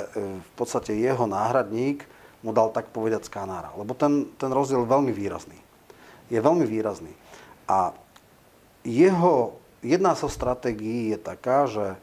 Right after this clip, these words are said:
najvyššiu ústavnú funkciu pre opozíciu bude mať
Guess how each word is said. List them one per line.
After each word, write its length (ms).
najvyššiu 480
ústavnú 320
funkciu 400
pre 160
opozíciu 480
bude 160
mať 240